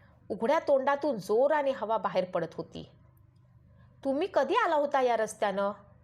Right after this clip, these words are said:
तिनं हरीला विचारलं. "उन्हाळ्याचे आम्ही जात असतो इथनं,"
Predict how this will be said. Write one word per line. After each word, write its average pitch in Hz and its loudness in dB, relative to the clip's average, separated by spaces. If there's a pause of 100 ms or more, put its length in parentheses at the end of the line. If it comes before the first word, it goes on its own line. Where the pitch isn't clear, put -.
(480)
तिनं 196 -2 (160)
हरीला 185 0
विचारलं. 208 -6 (1200)
"उन्हाळ्याचे 233 0 (260)
आम्ही 214 0
जात 226 0
असतो 285 0
इथनं," 254 -2